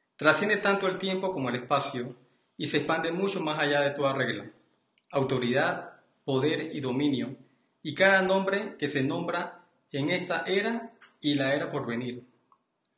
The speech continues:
Se trata de jurisdicción, amigos. El gobierno no puede dictar legalmente lo que la iglesia puede y no puede hacer.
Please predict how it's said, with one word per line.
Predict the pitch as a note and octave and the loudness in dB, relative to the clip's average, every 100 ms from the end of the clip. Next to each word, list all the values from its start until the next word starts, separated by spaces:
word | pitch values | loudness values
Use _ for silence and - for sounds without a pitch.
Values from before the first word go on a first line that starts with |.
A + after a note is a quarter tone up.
| _ - | _ 0
Se | E3+ | 2
trata | E3+ G#3+ A3+ | 4 4 4
de | A3+ D#3 | 2 2
jurisdicción, | D3+ C#3 C#3 - D3+ | 2 2 2 2 0
amigos. | A#2+ B2 A#2 A2 - - _ _ _ _ _ _ _ | -2 -4 -6 -8 -10 -10 _ _ _ _ _ _ _
El | E3+ D#3 | 4 6
gobierno | F3+ A3 A3 | 6 2 0
no | G3+ | 0
puede | G3 G3 | 2 2
dictar | D#3+ - F3 F3 - | 0 0 0 0 -2
legalmente | C#3 E3+ F3+ F#3 F#3 F#3 F#3 | 0 2 2 2 0 0 -2
lo | C#3+ | -4
que | - | -2
la | B2+ | -2
iglesia | B2+ D#3+ D#3+ E3 D#3+ | -2 -2 -4 -6 -8
puede | G3 G3+ G3+ A#3 A#3 - _ _ _ | -2 0 0 -2 -6 -14 _ _ _
y | C#3 | 0
no | D3 C#3+ | 0 2
puede | D3 C3 | 0 2
hacer. | B2+ - A#2+ - | 0 -2 -4 -8